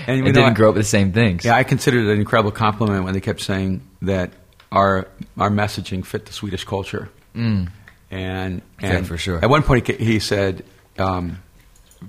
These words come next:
Speaker 1: "It's pretty rare for someone to come and actually speak to us as if we're intelligent."
Speaker 2: Yeah.
Speaker 1: And, and I, I, I, I, I, to me, that's the greatest compliment, when you go into a new culture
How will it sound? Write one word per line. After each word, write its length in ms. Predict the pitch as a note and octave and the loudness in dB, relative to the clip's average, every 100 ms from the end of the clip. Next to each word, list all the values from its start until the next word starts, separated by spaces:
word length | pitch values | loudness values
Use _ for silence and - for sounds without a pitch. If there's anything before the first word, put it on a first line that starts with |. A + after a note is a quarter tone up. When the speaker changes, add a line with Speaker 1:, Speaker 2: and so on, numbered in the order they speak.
| - - | -16 -10
Speaker 1:
"It's 140 | - | -8
pretty 240 | - C#3 A#2 | 0 2 2
rare 380 | G#2 A2 A2+ G2 | 0 0 0 -2
for 180 | - | -4
someone 240 | G2+ A2 F#2 | 0 0 0
to 60 | |
come 240 | - A2 G2+ | 0 0 0
and 100 | F#2+ | 0
actually 280 | F#2+ - F#2+ | -4 -6 -6
speak 240 | - F2 | -6 -6
to 100 | - | -4
us 120 | F#2+ | -4
as 100 | F#2 | -4
if 140 | F2+ - | -6 -6
we're 80 | F#2+ | -6
intelligent." 480 | F#2 F#2+ F2 E2 - - - - - | -2 -4 -4 -8 -12 -20 -20 -18 -2
Speaker 2:
Yeah. 220 | G2 F2+ - - - - | 0 0 -4 -18 -18 -4
Speaker 1:
And, 440 | G#2 G2+ G2+ G2+ - | -2 0 0 -2 -4
and 340 | - G#2 G2 F2+ - - - _ - - - - | -2 0 0 -4 -14 -20 -20 _ -20 -20 -20 -2
I, 100 | A#2+ | 0
I, 220 | - A#2 | 4 4
I, 420 | - A#2+ A#2 A2+ | 4 4 2 2
I, 80 | B2 - - - - | 0 -2 -16 -16 -2
I, 140 | A#2+ | 0
to 220 | A2+ - D3 | 0 2 4
me, 80 | |
that's 220 | B2+ A#2+ - | 4 2 0
the 60 | |
greatest 220 | A2 G#2 | 0 0
compliment, 420 | - G2 A2 F2 G#2 | 0 -2 -2 -6 -2
when 120 | G2+ | -2
you 120 | G2+ | 0
go 160 | F#2+ A#2+ | 0 0
into 180 | - | 2
a 40 | G#2+ | 0
new 200 | G#2 A2 | 2 2
culture 580 | - G#2 F#2+ F2 F#2+ | 0 -2 -2 -6 -6